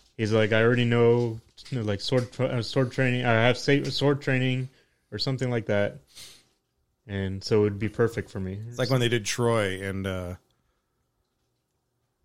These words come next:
Speaker 2: uh, uh, El Legolas was in it.
Speaker 1: <laughs>
Speaker 2: And he's, he has a bow and arrow.
Speaker 1: <laughs>
Speaker 2: That's how he,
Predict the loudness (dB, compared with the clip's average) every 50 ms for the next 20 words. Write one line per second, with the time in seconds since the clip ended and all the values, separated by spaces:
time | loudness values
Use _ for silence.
0 | _ _ _ _ _ _ _ _ _ _ -6 -6 -4 -4 -6 -6 -8 -10 -12 -16
1 | _ _ _ _ _ _ _ _ _ _ _ _ _ _ -8 -8 -8 -8 -10 -12
2 | -14 -16 _ _ -6 -4 -2 -2 -4 -4 -4 -6 -6 -8 -8 -8 -10 -10 -8 -8
3 | -8 -10 -10 -14 _ _ _ _ _ _ _ _ _ _ _ -20 -20 -20 -20 _
4 | _ -12 -12 -12 _ -8 -6 -6 -4 -4 -2 0 2 2 2 2 0 0 0 0
5 | 0 0 0 -2 -2 -2 -4 -4 -6 -8 -12 -18 _ _ -12 -12 -8 _ -8 -8
6 | -6 _ -6 -6 -6 _ _ _ -12 -6 -2 -2 -2 -2